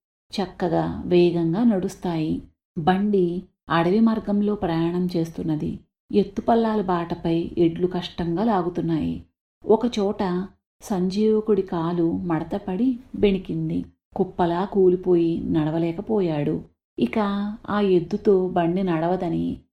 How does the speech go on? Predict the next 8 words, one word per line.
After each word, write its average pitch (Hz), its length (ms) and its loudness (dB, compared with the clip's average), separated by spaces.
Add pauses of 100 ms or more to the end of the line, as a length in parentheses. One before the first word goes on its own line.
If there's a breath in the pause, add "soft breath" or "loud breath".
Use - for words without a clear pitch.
(160)
వర్ధమానుడు 175 760 0
మరొక 180 400 -2
ఎద్దును 165 440 -2
తెప్పించి 180 680 -4 (320)
బండికి 180 460 -2
కట్టుకుని 208 540 -4 (280)
ప్రయాణమై 185 640 0 (140)
వెళ్ళిపోయాడు. 170 760 0